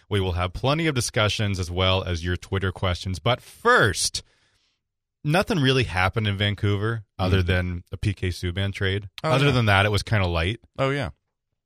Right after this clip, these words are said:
Speaker 1: The Predators deal P K Subban on Saturday morning at the draft in Vancouver to New Jersey in exchange for defenseman Steven Santini and Jeremy Davies, a second-round pick in twenty nineteen, which the Predators then promptly traded to Philadelphia,
Speaker 2: Mm-hmm.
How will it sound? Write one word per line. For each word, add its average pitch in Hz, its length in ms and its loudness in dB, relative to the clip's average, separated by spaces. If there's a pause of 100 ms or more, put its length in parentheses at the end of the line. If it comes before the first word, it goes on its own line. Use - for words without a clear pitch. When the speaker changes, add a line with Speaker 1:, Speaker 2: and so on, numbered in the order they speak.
(200)
Speaker 1:
The 127 80 2
Predators 143 440 4
deal 123 220 0
P 123 200 -4
K 120 180 -2
Subban 110 500 2
on 98 160 0
Saturday 113 460 0
morning 101 480 2 (480)
at 113 200 2
the 113 80 0
draft 101 420 2
in 107 160 2
Vancouver 104 460 0
to 104 160 -4
New 101 140 0
Jersey 104 580 2
in 92 80 -2
exchange 101 480 -2
for 101 140 -4
defenseman 95 520 -4
Steven 123 340 -2
Santini 104 520 -2
and 90 120 -2
Jeremy 92 320 -2
Davies, 98 440 0 (220)
a 95 80 -2
second-round 127 540 -2
pick 117 180 0
in 101 80 -2
twenty 113 260 -2
nineteen, 107 540 -2 (240)
which 113 180 -4
the 117 80 -2
Predators 131 480 0
then 127 220 0
promptly 131 400 -2
traded 135 480 -4
to 143 100 0
Philadelphia, 110 840 0
Speaker 2:
Mm-hmm. 78 100 -6